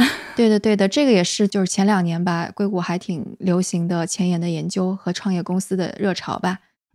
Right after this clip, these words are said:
Speaker 1: 嗯，然后最后一点吧，我觉得就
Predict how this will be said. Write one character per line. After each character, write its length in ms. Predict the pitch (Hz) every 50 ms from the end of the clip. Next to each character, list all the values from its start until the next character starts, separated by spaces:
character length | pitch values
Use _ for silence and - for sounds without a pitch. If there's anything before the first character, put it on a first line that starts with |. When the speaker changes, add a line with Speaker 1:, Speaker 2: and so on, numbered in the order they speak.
| _ 262
Speaker 1:
嗯， 320 | 254 233 208 185 175 247 - - - _
然 140 | - 196 208
后 160 | 214 226 226
最 180 | 233 - 294 294
后 160 | 285 339 330
一 100 | 294 247
点 240 | 214 208 190 165 165
吧， 200 | 180 180 180 185
我 120 | 185 190
觉 160 | 185 - 190 185
得 200 | 196 202 208 214
就 260 | - 226 226 220